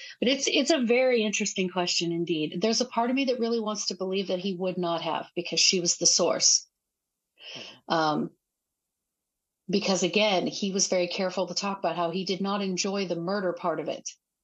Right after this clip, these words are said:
Speaker 1: but he enjoyed having the, the body afterwards, I guess. So then, then the, you kind of almost tip into a situation where,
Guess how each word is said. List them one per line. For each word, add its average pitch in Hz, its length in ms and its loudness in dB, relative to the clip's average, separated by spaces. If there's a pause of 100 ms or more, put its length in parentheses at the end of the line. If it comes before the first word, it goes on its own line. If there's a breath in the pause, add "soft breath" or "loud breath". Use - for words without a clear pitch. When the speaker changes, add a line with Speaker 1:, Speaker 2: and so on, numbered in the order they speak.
(220)
Speaker 1:
but 180 100 -2
he 190 160 -4
enjoyed 185 360 0
having 175 420 0
the, 170 400 -4 (800)
the 180 80 0
body 185 400 0
afterwards, 170 600 -2
I 202 100 0
guess. 156 260 0
So 220 100 0
then, 220 220 0 (180)
then 247 220 0
the, 247 60 -2
you 240 260 -2
kind 359 260 -2
of 415 80 0
almost 381 340 0 (140)
tip 311 260 -2
into 277 420 0
a 254 60 0
situation 233 720 -2
where, 196 400 -4